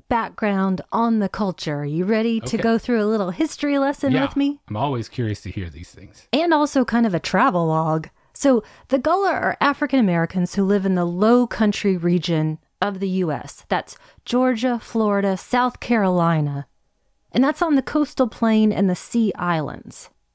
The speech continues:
Speaker 1: Historically, that space was from Cape Fear in North Carolina all the way down to Jacksonville, basically. Now it's really just Georgia and South Carolina. And as I referred to earlier, you may also hear about the Gullah people being referred to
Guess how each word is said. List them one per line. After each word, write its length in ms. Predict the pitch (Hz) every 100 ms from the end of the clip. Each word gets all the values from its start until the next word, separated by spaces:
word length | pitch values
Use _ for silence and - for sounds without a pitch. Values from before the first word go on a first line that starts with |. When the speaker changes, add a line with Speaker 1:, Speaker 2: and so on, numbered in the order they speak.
| _ _ _ _
Speaker 1:
Historically, 680 | 226 - 370 381 - 233 202 - _ -
that 320 | 220 285 -
space 460 | - 262 233 -
was 160 | 214 196
from 240 | - 185
Cape 360 | 180 - 285 -
Fear 240 | 247 226
in 60 | 190
North 200 | 185 180
Carolina 520 | - 190 190 220 202 -
all 160 | 226
the 80 | 233
way 160 | 233 208
down 240 | 202 185
to 120 | 180 160
Jacksonville, 800 | 170 196 - 160 156 143 139 131
basically. 600 | 147 143 139 - 123 143 _ _ -
Now 460 | 196 285 349 349 269
it's 280 | - -
really 600 | 208 214 262 285 294 277
just 680 | 220 - 190 208 - - -
Georgia 480 | - 233 214 247 233 -
and 120 | 220
South 260 | - 233 -
Carolina. 540 | 240 233 233 233 240 _ _ _ _ _ _
And 160 | - 285
as 140 | 294
I 60 | 381
referred 360 | 330 254 269 247
to 120 | -
earlier, 500 | - 233 214 185 175
you 320 | 208 233 277 254
may 320 | 254 226 208
also 400 | 175 214 - 214
hear 240 | - 208
about 240 | 185 185 185
the 80 |
Gullah 240 | 175 180 175
people 420 | - 175 175 170
being 260 | 156 185 180
referred 340 | 180 180 165
to 220 | - 160